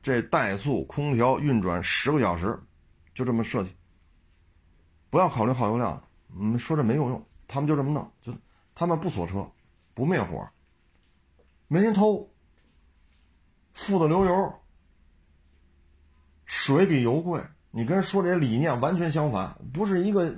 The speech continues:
沟通不了，那就改进吧。四十五度的高温，空调打到最大，制冷，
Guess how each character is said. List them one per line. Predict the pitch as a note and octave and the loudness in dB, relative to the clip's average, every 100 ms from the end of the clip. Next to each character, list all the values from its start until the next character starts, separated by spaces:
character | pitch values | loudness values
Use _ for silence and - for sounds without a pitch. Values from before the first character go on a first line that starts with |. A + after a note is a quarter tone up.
| - - - - _ _ _ _ _ _ _ | -14 -20 -18 -18 _ _ _ _ _ _ _
沟 | - A3 | 0 2
通 | G3 G3 | 4 4
不 | |
了， | C#3 G2+ - | 2 0 -2
那 | - | -4
就 | C3+ E3 | 0 0
改 | - G#2 | 2 0
进 | D#3+ D#3+ | 0 0
吧。 | A#2 G#2 _ _ _ _ _ _ _ - | -2 -6 _ _ _ _ _ _ _ -12
四 | - G3 | 2 4
十 | D3+ | 6
五 | A#2 | 4
度 | D#3 D#3 | 4 2
的 | C#3 | 4
高 | D#3 | 4
温， | D#3+ D#3+ - - _ - _ - | 4 2 -2 -12 _ -20 _ -4
空 | D#3+ D#3+ | 0 4
调 | C3+ C#3+ C#3+ - | 4 4 2 -4
打 | D2+ | -4
到 | G#2+ | -2
最 | C3+ C3 | 0 0
大， | C#3+ - | 0 -4
制 | - C#3 | -6 -2
冷， | F#2 F2+ - | 0 -2 -4